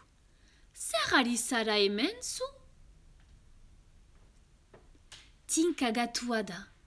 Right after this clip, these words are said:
logelara txartua. Ferekak nahi ditu, eta xurrungaz galdegiten ditu. "Zoaz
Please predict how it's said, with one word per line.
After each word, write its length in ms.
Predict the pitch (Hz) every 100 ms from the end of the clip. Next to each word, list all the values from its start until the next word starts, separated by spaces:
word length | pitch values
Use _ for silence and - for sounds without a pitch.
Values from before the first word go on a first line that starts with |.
| - - - - - -
logelara 720 | 240 233 226 254 262 262 277
txartua. 680 | 269 - 269 - - 202 - - - - - - - - - - - -
Ferekak 840 | - - 349 359 392 381 269 226 233
nahi 280 | 226 220
ditu, 400 | 185 208 - - 208 - - - - -
eta 260 | 226 - 220
xurrungaz 1500 | 220 - 233 202 - - - 277 294 302 294 285 254 226 -
galdegiten 800 | - 214 208 202 208 202 208 196
ditu. 380 | 196 196 - - 151 - - - - - - - - - - - - - - -
"Zoaz 580 | - - 190 190 214 240